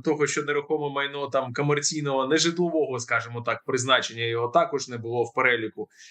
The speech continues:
Е, я вважаю, що це просто недосконалість ще певна, е, реєстру. Е, ми бачимо, що він, е, змінюється, що він вдосконалюється. Я думаю, що ця інформація з часом також буде можлива, е, до внесення в цей реєстр. І, е,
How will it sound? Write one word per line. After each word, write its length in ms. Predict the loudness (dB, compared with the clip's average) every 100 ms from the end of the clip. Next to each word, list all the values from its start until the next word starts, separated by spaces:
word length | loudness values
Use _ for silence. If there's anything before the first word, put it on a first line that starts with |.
| 2
Е, 280 | 6 6 2
я 160 | -2
вважаю, 360 | -2 -2 -2 -2
що 180 | -2 -2
це 180 | 0 0
просто 540 | 0 -2 0 2 2
недосконалість 880 | 0 -4 -4 -4 -2 2 2 0 -2
ще 180 | 0 0
певна, 680 | 2 2 2 0 0 -2 -8 _ -2
е, 220 | 2 4 4
реєстру. 800 | 2 2 0 0 2 2 0 -8 _ 2
Е, 180 | 2 4
ми 120 | 0
бачимо, 500 | 2 0 -2 -8 -10
що 180 | -6 -4
він, 340 | -2 -2 -2
е, 260 | -2 -2 -2
змінюється, 640 | 0 2 4 2 2 -2
що 160 | -4 -2
він 160 | -2 0
вдосконалюється. 800 | -2 -2 2 4 4 2 -2 0
Я 180 | 0
думаю, 300 | 0 -2 -2
що 140 | 0 -2
ця 200 | 0 0
інформація 580 | 0 -2 0 0 -2 -2
з 40 |
часом 420 | 2 2 2 -2
також 320 | 2 2 0
буде 240 | -4 -2 0
можлива, 640 | -2 -2 0 2 2 0 -6 -16 -6 0
е, 180 | 0
до 160 | 2 2
внесення 600 | 2 0 0 0 -4 -4
в 40 |
цей 260 | -2 2 2
реєстр. 600 | 0 0 0 0 -2 -6 -6 -18 -6
І, 360 | 0 2 4 2
е, 180 | 0 0